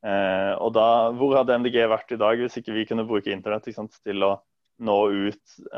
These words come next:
med vårt budskap til mennesker? Eh, og det er en sånn fremtid jeg frykter da, hvor myndighetene bestemmer hvilke budskap som man kan nå ut med,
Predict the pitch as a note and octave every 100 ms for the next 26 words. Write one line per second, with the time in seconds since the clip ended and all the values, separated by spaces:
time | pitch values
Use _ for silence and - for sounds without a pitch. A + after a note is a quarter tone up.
0 | A2 G#2+ G#2+ A2 A2+ - A#2 - G2 -
1 | A#2 G#2+ G#2+ - E3 - _ _ _ _
2 | _ A2+ A2 G2+ B2 B2 B2+ B2+ C#3 D3
3 | D3 D3 D3 C#3+ A2+ - G#2 A2+ A#2 G#2
4 | A2 G#2+ C3 - A#2+ C3 A#2 A#2 A2 G2
5 | F#2 - F#2+ G2 G#2+ G2 F#2 F#2+ A2 -
6 | _ _ _ _ G#2+ G#2 - A#2 A2 -
7 | F#2+ - - G#2+ G2+ G#2 G2 G#2 G#2 F#2
8 | F2+ _ G2